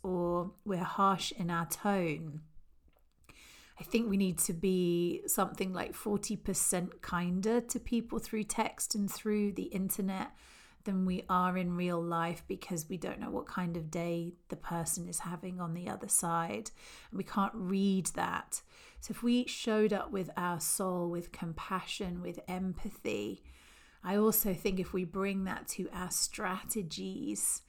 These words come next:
we can change the game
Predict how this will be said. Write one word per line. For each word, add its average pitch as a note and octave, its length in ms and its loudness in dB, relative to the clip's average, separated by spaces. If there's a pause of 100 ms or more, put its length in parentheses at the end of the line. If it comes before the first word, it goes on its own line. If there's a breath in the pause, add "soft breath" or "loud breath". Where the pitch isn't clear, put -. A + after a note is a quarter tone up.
(400 soft breath)
we A3 100 -2
can G#3 220 2
change G#3+ 540 4
the - 80 -2
game F3 800 2